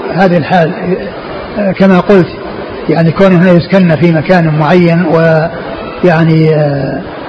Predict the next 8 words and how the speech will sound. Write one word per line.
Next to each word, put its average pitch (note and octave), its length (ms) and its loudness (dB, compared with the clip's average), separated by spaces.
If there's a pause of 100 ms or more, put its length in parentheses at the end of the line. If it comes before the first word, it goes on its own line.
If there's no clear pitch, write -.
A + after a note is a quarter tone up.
(120)
لا A3+ 160 6
يختلط F3 420 2
بهن E3+ 360 2
ولا G#3 240 4
يختلط F3+ 300 0
بهن E3+ 260 2
الرجال، F3 500 4 (720)
ولكن A3 480 4